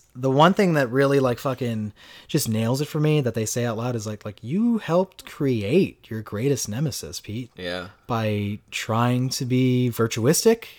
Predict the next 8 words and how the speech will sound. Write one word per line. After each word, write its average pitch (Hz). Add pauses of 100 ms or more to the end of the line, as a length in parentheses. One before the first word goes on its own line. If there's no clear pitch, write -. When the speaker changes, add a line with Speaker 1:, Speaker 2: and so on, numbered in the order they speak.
(140)
Speaker 1:
trying 117
to 104
follow 127
in 120
his 110
stead, 160
respect -
him. 226